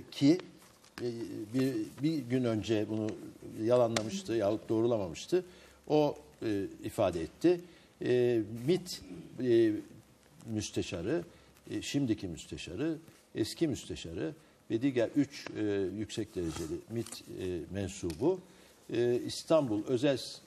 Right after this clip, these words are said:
Yetkili Savcılığıca, e, ifade vermeye çağrılmıştı.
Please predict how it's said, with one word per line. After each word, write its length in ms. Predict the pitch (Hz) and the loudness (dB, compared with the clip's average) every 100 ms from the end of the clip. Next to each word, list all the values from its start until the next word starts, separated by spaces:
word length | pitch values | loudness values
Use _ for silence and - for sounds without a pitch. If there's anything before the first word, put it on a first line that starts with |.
| - | -10
Yetkili 380 | 104 98 - 87 | -6 -6 -6 -10
Savcılığıca, 2250 | - 135 127 101 107 95 - - - 104 98 101 95 85 101 - 95 90 82 113 160 185 - - - _ | -4 0 2 0 -4 -4 -8 -18 -12 -8 -4 -2 -2 -4 -8 -12 -14 -14 -2 4 4 4 -6 -20 -20 _
e, 400 | - 123 123 123 | -2 2 4 2
ifade 420 | 113 147 156 143 113 | 0 2 4 4 2
vermeye 280 | 92 80 | -2 -8
çağrılmıştı. 640 | - - 82 - - - | -10 -8 -8 -8 -12 -12